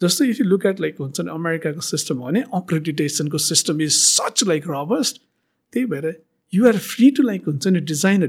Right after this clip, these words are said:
different models of university, but then you have to pass, like, stern क्वालिटीको स्ट्यान्डर्ड्सहरू, र त्यो एकदमै धेरै पब्लिकली, ट्रान्सपेरेन्टली मोनिटर र रिपोर्ट हुन्छ।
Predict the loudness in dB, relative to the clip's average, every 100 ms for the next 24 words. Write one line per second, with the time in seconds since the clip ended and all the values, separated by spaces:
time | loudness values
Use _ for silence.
0 | 0 -2 -2 -2 -2 -2 -4 -6 -6 -6
1 | -6 -6 -4 -6 -8 -20 -8 -2 2 4
2 | 4 4 0 -4 -4 -2 -4 -2 -4 -2
3 | 0 -2 -4 -10 _ _ -16 -2 0 0
4 | 0 2 2 0 -8 _ _ _ _ _
5 | 0 0 0 0 0 -2 -2 -2 -2 -4
6 | -4 -2 -2 0 2 0 -2 -8 -2 0
7 | 0 -2 -4 -4 -6 -4 -6 -2 -2 -2
8 | -2 -2 -4 -4 -4 -2 -2 -4 -4 -4
9 | -6 -2 -2 0 2 2 0 -10 _ -2
10 | 2 4 6 8 8 6 0